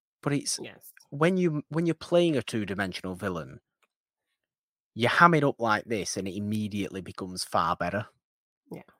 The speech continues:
Speaker 1: Because there's nothing worse than a boring two-dimensional villain. And that ain't what
Speaker 2: Yeah.
Speaker 1: you get with Christopher Lloyd.
Speaker 2: No, he's having a blast. I love
Speaker 1: That
Speaker 2: it.
Speaker 1: is not what you get with
Speaker 2: Um,
Speaker 1: Christopher
Speaker 2: we do,
Speaker 1: Lloyd
Speaker 2: we
Speaker 1: at
Speaker 2: do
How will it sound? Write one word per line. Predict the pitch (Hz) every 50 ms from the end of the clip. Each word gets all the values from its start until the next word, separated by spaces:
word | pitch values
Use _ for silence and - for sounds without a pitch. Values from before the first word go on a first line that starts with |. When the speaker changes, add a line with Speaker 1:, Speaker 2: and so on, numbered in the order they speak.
| _ _ _
Speaker 1:
Because | - 127 - 127 113
there's | - 123 117 -
nothing | - - - 139 120
worse | 123 127 120 107 -
than | - 98 90
a | 85 85 - _ _
boring | - 92 90 90 95 95 90 85 82 76 73 - - -
two-dimensional | - - - - 67 76 90 85 - - - - - - - 80 80 78
villain. | - 69 50 58 60 - - _ _ _ _ _ _ -
And | - 90
that | 104 113 123
ain't | 147 160 160 147
what | 156 165 131
Speaker 2:
Yeah. | 156
Speaker 1:
you | 160
get | 160 170 170 -
with | 135 127
Christopher | - 127 113 - - 110 - 107
Lloyd. | 95 - - 95 95
Speaker 2:
No, | - - 156
he's | 165 156 156
having | - 180 160 151 139
a | 131
blast. | 127 127 120 92 78 80 160 - - -
I | 135
love | 127 -
Speaker 1:
That | - 95 98
Speaker 2:
it. | 101
Speaker 1:
is | 101 98 98
not | 110 113 -
what | - 110 107 85
you | 101 107
get | 98 101 95 -
with | - 95
Speaker 2:
Um, | - -
Speaker 1:
Christopher | - 92 - 175
Speaker 2:
we | 185 185
do, | 185 180 175 170
Speaker 1:
Lloyd | 170 175 - -
Speaker 2:
we | - 165
Speaker 1:
at | -
Speaker 2:
do | 170 170 170